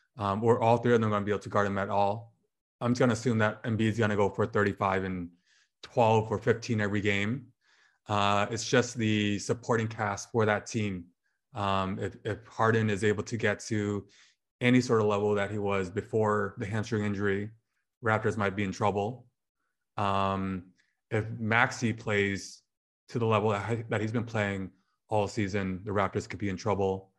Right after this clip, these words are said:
And if Tobias Harris finds any sort of groove or s-, hot streak, the Raptors could be in trouble. But that's a lot of ifs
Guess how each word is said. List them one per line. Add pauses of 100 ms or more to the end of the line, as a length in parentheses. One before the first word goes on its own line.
(600)
And
if
Tobias
Harris
finds
any
sort
of
groove
or
s-,
hot
streak, (560)
the
Raptors
could
be
in
trouble.
But
that's
a
lot
of
ifs